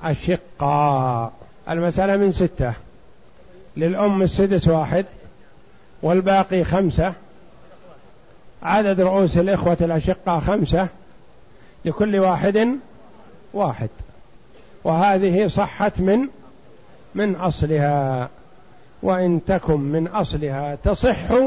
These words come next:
فترك تطويل الحساب ربح. هلك هالك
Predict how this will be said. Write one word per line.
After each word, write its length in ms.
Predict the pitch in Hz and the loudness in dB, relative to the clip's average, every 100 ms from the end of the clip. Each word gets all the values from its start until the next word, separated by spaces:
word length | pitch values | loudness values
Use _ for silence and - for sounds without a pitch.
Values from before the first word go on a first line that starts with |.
| 302 - - - - | 0 -14 -20 -20 -8
فترك 640 | 156 151 202 175 - 156 143 | -6 0 0 0 -2 -2 0
تطويل 580 | 160 - 160 226 180 | -2 -2 0 2 2
الحساب 880 | 160 147 127 156 - 156 151 143 175 277 - - - - - - | 0 -2 -2 -4 0 0 0 0 -2 -4 -10 -20 -20 -20 -20 -8
ربح. 560 | 233 269 135 139 120 113 110 - - - - - - - - - - - - - - - - - - - - - - - - - - | -6 -4 -4 -2 -2 -6 -12 -20 -20 -20 -20 -20 -20 -20 -20 -20 -20 -20 -20 -20 -20 -20 -20 -20 -20 -20 -20 -20 -20 -20 -20 -20 -8
هلك 420 | 180 226 214 196 | -2 0 0 0
هالك 560 | 185 196 208 208 214 | 2 4 2 2 0